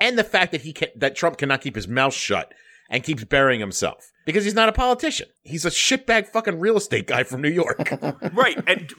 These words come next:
Speaker 2: but just because he's not gonna make it beyond his, his first four, if you think I'm gonna get excited about twenty twenty President Lindsey Graham,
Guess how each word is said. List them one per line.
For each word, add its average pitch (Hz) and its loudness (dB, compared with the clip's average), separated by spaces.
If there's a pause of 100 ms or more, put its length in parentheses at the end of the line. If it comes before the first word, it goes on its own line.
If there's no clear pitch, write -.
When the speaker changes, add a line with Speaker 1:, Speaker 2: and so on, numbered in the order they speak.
Speaker 2:
but 190 -4
just 240 -2
because 208 -2
he's 190 0
not 180 2
gonna 147 0
make 139 2
it 147 0 (380)
beyond 127 4
his, - -4 (180)
his 120 -2 (160)
first 143 0
four, 160 0 (180)
if 156 -2
you 180 -2
think 208 -2
I'm 160 4
gonna 175 -2
get 165 2
excited 160 0 (340)
about 147 2
twenty 165 0
twenty 160 2
President 156 0
Lindsey 160 4
Graham, 143 4